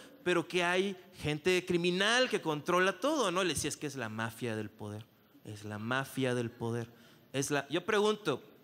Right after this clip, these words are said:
¿existe una mafia que no sea del poder? Es como una contra-, es un pleonasmo, ¿no? O sea,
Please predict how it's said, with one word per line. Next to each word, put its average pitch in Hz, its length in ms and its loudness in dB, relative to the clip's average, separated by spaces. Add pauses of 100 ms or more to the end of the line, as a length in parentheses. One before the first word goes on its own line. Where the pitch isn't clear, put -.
(420)
¿existe 185 460 -2
una 220 180 2
mafia 165 580 0 (420)
que 156 120 -2
no 151 220 2
sea 165 320 2
del 147 160 4
poder? 135 360 0 (1300)
Es - 80 -8
como 254 220 4
una 254 280 4
contra-, 214 260 2
es 202 160 0
un 254 100 0
pleonasmo, 240 580 4
¿no? 202 200 4
O 240 100 4
sea, 233 260 4